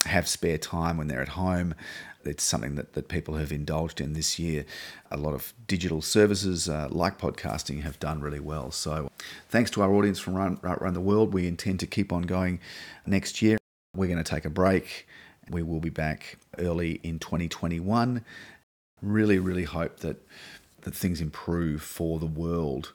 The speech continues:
In Australia, we wanna see that Sydney outbreak brought under control. In Melbourne, we went through a pretty hard lockdown, so we know what can happen with this disease.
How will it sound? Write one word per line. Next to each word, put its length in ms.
In 40
Australia, 400
we 60
wanna 180
see 200
that 200
Sydney 380
outbreak 580
brought 240
under 180
control. 760
In 260
Melbourne, 340
we 100
went 180
through 200
a 40
pretty 220
hard 320
lockdown, 440
so 200
we 120
know 200
what 220
can 280
happen 480
with 220
this 380
disease. 480